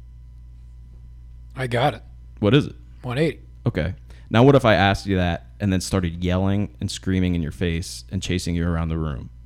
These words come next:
Speaker 2: You know, it'd be a lot harder for you to think of that answer. I mean, I would ask you a different one, but, and I'm not gonna do it here 'cause we don't have enough room. But that's the thing about playing the N F L. Like, it,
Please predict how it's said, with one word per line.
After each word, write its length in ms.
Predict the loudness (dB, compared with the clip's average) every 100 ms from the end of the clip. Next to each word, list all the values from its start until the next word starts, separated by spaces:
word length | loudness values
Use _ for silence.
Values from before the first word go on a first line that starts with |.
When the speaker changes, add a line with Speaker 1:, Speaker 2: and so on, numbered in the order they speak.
| -6
Speaker 2:
You 100 | -2
know, 280 | 0 0 -2
it'd 100 | -2
be 80 | 0
a 80 | 2
lot 200 | 2 2
harder 220 | 4 2
for 120 | 0
you 60 | -2
to 80 | -2
think 240 | -4 -4
of 80 | -4
that 240 | -6 -8 -10 -20 -20 -20 -20 -20 -20 -20 -20 -20 -8 2
answer. 280 | 2 0 -14 -20 -20 -20 -6 2
I 40 |
mean, 100 | 4
I 60 | 4
would 100 | 2
ask 140 | 0
you 40 |
a 40 | -4
different 280 | -6 -8 -10
one, 220 | -12 -14 -18 -20 -14
but, 120 | -6
and 100 | 0 2
I'm 60 |
not 120 | 0
gonna 120 | -2 -2
do 160 | -2
it 60 | 0
here 120 | -2
'cause 140 | -4
we 80 | -4
don't 140 | -2 -2
have 80 | -4
enough 180 | -6
room. 300 | -4 -4 -4 0
But 260 | 4 4 0 -18 -18 -2
that's 220 | 2 2 2
the 80 | 4
thing 120 | 6
about 180 | 4 2
playing 180 | 2 2
the 60 |
N 80 | 0
F 120 | -2
L. 180 | 0 0
Like, 140 | 0 -2
it, 120 | -10